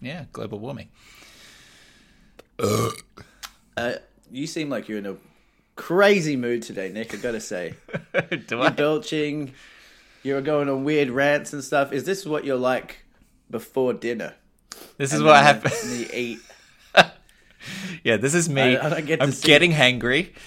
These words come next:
Speaker 1: I've got places to go. You know, this is, this is me with, like, drive and dedication.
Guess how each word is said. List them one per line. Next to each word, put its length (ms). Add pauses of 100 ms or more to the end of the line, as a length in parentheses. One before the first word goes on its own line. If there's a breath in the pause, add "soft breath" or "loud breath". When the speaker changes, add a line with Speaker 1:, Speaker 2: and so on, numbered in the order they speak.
(240 loud breath)
Speaker 1:
I've 180
got 280
places 400
to 80
go. 460 (180)
You 120
know, 240
this 280
is, 240
this 180
is 160
me 220
with, 200
like, 380 (460)
drive 500
and 160
dedication. 760